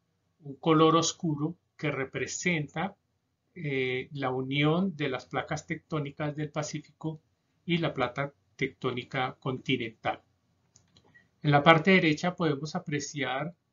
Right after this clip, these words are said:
oh, las características, eh, ambientales de precipitación y temperatura. E igualmente vemos que toda la costa es bastante seca, con precipitaciones inclusive menor de los cien milímetros al año.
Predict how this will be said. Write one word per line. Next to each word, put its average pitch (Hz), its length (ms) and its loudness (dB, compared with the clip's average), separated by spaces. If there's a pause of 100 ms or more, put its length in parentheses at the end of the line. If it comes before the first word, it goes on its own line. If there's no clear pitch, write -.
(360)
oh, 135 160 -8
las 143 260 0
características, 156 1120 0
eh, 127 400 -4 (480)
ambientales 147 840 0
de 156 80 -2
precipitación 131 880 -6
y - 60 -14
temperatura. 147 840 -6 (720)
E 156 140 2
igualmente 147 760 6
vemos 143 440 4
que 143 160 2
toda 135 240 4
la 151 180 2
costa 175 580 0 (640)
es 135 400 4
bastante 151 580 4
seca, 160 420 6
con 156 200 -4
precipitaciones 135 1040 -6
inclusive 135 720 -6
menor 135 320 0
de 147 120 -4
los 139 180 -6
cien 131 260 0
milímetros 143 580 -2
al 127 140 -2
año. 127 240 -6